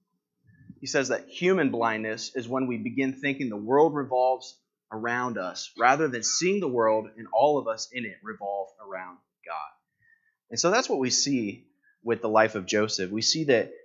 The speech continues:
God has this, uh, sovereign redemptive plan, that he's gonna use the life of Joseph, even the suffering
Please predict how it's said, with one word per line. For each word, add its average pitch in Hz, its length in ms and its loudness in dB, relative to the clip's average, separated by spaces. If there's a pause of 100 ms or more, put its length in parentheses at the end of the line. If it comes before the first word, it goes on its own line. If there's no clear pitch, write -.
(120)
God 139 360 8
has 131 320 2
this, 110 360 -4
uh, 98 160 -2
sovereign 123 720 4
redemptive 110 720 -8
plan, 104 380 -10
that 92 80 -16
he's 113 180 -6
gonna 110 200 -6
use 151 400 0
the 143 100 -2
life 120 300 0
of 110 140 -14
Joseph, 95 480 -6 (100)
even 185 340 -2
the 123 100 -10
suffering 107 640 -4